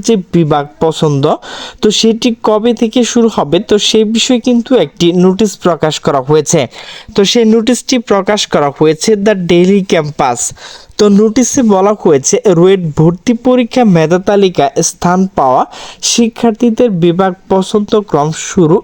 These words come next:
শনিবার। তো নোটিশটি প্রকাশ করা হয়েছে সাতই মার্চ দুই হাজার পঁচিশ দুপুর বারোটা চোদ্দ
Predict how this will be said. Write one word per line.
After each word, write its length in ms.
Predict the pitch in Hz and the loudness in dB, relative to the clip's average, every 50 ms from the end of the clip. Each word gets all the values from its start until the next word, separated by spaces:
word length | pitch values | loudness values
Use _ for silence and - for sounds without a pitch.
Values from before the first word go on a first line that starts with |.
| - 220 - - | -2 -6 -4 -2
শনিবার। 460 | - - 214 208 214 202 160 156 127 113 - - - _ _ | 0 2 2 2 2 2 2 0 -2 -2 -6 -14 -20 _ _
তো 40 | 196 190 190 196 | 0 2 4 4
নোটিশটি 460 | 214 220 226 277 247 - _ - 277 262 247 - - | 2 2 0 -2 -4 -4 _ -2 -2 -2 -2 -2 -2
প্রকাশ 320 | 202 196 190 - 226 220 - - - | -2 -2 0 -2 -2 -2 -4 -4 -4
করা 160 | 202 156 143 135 _ | -2 -2 -2 -4 _
হয়েছে 280 | - 151 156 - - 233 214 - | 0 0 0 0 -2 -2 -2 0
সাতই 400 | - 214 196 190 - - 208 214 208 185 147 | -2 -2 -2 -2 0 2 2 2 4 2 2
মার্চ 200 | 127 139 165 - - - 175 151 143 | 0 0 -2 -4 -2 -2 -2 0 0
দুই 120 | 156 196 208 202 - - | 0 0 0 0 -2 -4
হাজার 260 | 214 190 190 196 175 - _ - | -2 0 0 -2 -2 -4 _ 0
পঁচিশ 320 | 151 139 135 160 170 190 170 151 - - | 0 0 2 2 0 0 0 -2 -2 -2
দুপুর 360 | 147 139 135 _ - 165 226 339 - - - - - _ - 165 160 175 | -2 -2 -2 _ -2 0 0 0 -2 -6 -18 -18 -18 _ -2 0 0 2
বারোটা 360 | 190 190 202 208 202 - 214 214 208 _ | 0 0 0 -2 0 0 -2 -2 -2 _
চোদ্দ 240 | - 226 214 202 196 | 0 0 0 2 2